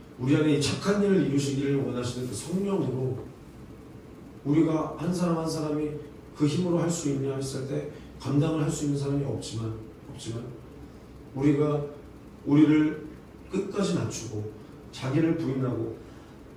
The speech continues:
<clears throat> 예수께서 지고 가신 그 십자가, "아무든지 나를 따라오려거든 그 십자가를 지고 따라오라고." 주님은 오늘도 우리에게 말씀을 하고 계시기 때문에, 하고 계시기 때문에 오늘도 우리는 그 예수 그리스도께서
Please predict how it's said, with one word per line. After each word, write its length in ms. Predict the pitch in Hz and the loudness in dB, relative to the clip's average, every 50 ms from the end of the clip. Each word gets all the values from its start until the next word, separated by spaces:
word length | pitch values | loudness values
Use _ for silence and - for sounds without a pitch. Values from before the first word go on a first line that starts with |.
| - - - | -18 -4 0
<clears throat> 1040 | - - - - 165 - - - - - - - - - - - - - - - - | 0 2 4 4 4 4 2 0 -2 -6 -10 -14 -16 -18 -18 -18 -18 -18 -20 -12 -4
예수께서 580 | 120 131 147 143 147 139 - - 151 147 143 143 | 2 4 4 4 4 2 2 0 2 2 2 0
지고 260 | 139 - - - 139 | 0 0 0 0 0
가신 260 | 135 135 131 131 127 120 | 2 2 2 2 2 2
그 60 | 123 | 0
십자가, 580 | 123 143 - - - 160 131 117 110 107 104 - - - - - - - - - - - - - - - - - - - - - - - - - - - | 0 0 -2 -2 -2 -2 0 0 -2 -4 -6 -8 -10 -14 -16 -16 -18 -18 -18 -18 -18 -18 -18 -18 -18 -18 -18 -18 -18 -16 -16 -16 -16 -18 -18 -18 -10 -2
"아무든지 460 | 120 135 147 156 151 165 160 151 151 | 2 6 8 8 8 8 6 6 4
나를 240 | 143 127 131 135 135 | 4 6 6 6 4
따라오려거든 680 | 135 147 156 151 151 143 139 139 135 127 135 147 147 139 | 4 4 2 4 4 4 4 4 4 2 2 0 0 0
그 80 | - | 0
십자가를 540 | 135 - - - - 180 - 170 170 160 160 | -2 -4 -4 -4 -2 -2 0 2 2 2 2
지고 340 | 139 - 131 127 143 147 143 | 0 0 -2 0 0 0 0
따라오라고." 480 | 147 151 147 147 139 135 135 131 127 127 | 2 0 0 2 2 2 2 0 0 -2
주님은 400 | - - 123 127 127 131 143 - - - - - - - - - | -2 -4 -2 -2 0 0 0 -2 -4 -8 -12 -14 -16 -16 -12 -4
오늘도 360 | - 123 147 156 160 160 165 139 | 2 4 6 6 8 8 6 6
우리에게 300 | 131 135 139 135 139 120 | 6 4 4 4 4 2
말씀을 400 | 113 110 107 - - 131 131 127 | 2 0 0 -2 -2 -2 -2 -2
하고 220 | - - 170 190 | -2 -2 -2 0
계시기 400 | 190 185 170 139 139 123 - - | 2 2 2 2 0 -2 -2 -4
때문에, 420 | - 120 107 107 110 123 127 113 107 | -4 -2 -2 -2 -2 -2 -4 -4 -6
하고 200 | 113 135 147 151 | -6 -4 -4 -4
계시기 300 | 151 - 135 131 127 127 | -4 -4 -4 -4 -6 -6
때문에 340 | 127 117 113 123 127 127 127 - - - - - - - - - - - - | -6 -6 -6 -6 -6 -8 -8 -10 -12 -14 -16 -18 -18 -18 -18 -18 -18 -8 2
오늘도 380 | 143 151 180 196 202 202 196 160 | 6 8 8 8 10 10 8 8
우리는 380 | 139 147 147 151 156 143 135 | 8 8 6 4 2 0 0
그 100 | 131 131 120 127 | -2 -2 0 0
예수 260 | 131 131 135 139 139 | 0 0 0 0 0
그리스도께서 760 | 139 139 - - - - 123 - - - - - 147 - - | 0 -2 -2 -2 -4 -6 -8 -6 -6 -6 -4 -4 -4 -4 -6